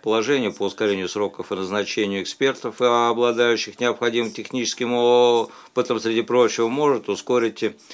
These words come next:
разрешение таких споров. При всем при этом рабочая группа, возможно, пожелает рассмотреть следующее. Во-первых, э,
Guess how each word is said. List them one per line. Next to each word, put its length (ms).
разрешение 880
таких 400
споров. 480
При 140
всем 260
при 200
этом 320
рабочая 460
группа, 320
возможно, 440
пожелает 640
рассмотреть 520
следующее. 640
Во-первых, 600
э, 180